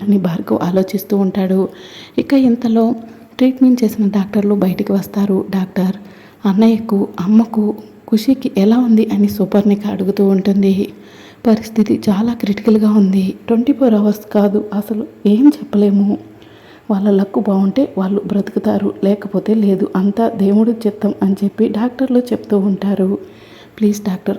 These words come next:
ఎంత డబ్బు ఖర్చు అయినా పర్వాలేదు, అన్నయ్యను, అమ్మను,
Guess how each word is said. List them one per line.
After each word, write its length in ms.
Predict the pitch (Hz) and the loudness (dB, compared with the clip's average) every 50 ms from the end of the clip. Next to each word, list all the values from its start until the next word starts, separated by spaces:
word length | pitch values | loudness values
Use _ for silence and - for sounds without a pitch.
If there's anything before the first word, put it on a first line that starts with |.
| - - | -2 0
ఎంత 220 | 190 208 247 277 | 0 0 0 0
డబ్బు 280 | 254 214 220 196 185 214 | 0 0 0 2 0 0
ఖర్చు 280 | 214 - 196 - - | -2 -2 -2 -2 0
అయినా 160 | 196 202 208 | 0 0 0
పర్వాలేదు, 640 | 202 208 190 185 185 190 190 190 190 185 185 196 - - - - - - - - - | 0 -2 -2 -2 0 0 0 0 0 0 0 -2 -4 -4 -8 -14 -20 -20 -14 -4 -2
అన్నయ్యను, 440 | 214 214 214 240 233 233 214 208 208 - - | 0 2 4 4 4 4 4 2 2 0 -2
అమ్మను, 440 | 196 202 220 247 240 214 220 214 | 0 2 4 4 6 6 6 6